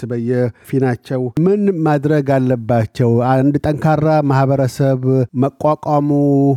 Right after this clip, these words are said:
ምን ይጠቅማል ለማህበረሰቡ? ጠንካራ የሆነ ማህበር ማቋቋሙ፣ ባለመቋቋሙስ እስካሁን ምን ጉዳቶች ደርሰዋል? ምን አተናል እንደ ማህበረሰብ?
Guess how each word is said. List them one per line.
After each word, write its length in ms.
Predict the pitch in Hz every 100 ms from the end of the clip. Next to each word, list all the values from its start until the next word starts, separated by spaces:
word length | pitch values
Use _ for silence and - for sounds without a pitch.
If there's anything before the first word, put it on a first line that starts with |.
| 127 135
ምን 220 | 151 185
ይጠቅማል 480 | 175 165 147 131 113
ለማህበረሰቡ? 880 | 117 120 123 117 113 110 120 107 110 107 104 101
ጠንካራ 420 | - 139 120 143 139
የሆነ 280 | 127 131 127
ማህበር 360 | 120 127 123 120
ማቋቋሙ፣ 560 | 120 120 117 110 110 104 107 101
ባለመቋቋሙስ 1000 | 113 139 151 160 - 147 143 151 151 151 - - 147
እስካሁን 580 | 139 - 143 147 143 143 139 139 139 113 - 151 131
ምን 180 | 147 147
ጉዳቶች 460 | 139 139 131 135 -
ደርሰዋል? 460 | 127 117 127 117 113
ምን 200 | 143 151
አተናል 540 | 143 - 135 123 110 107 110 123
እንደ 180 | 117 120
ማህበረሰብ? 520 | 127 120 113 104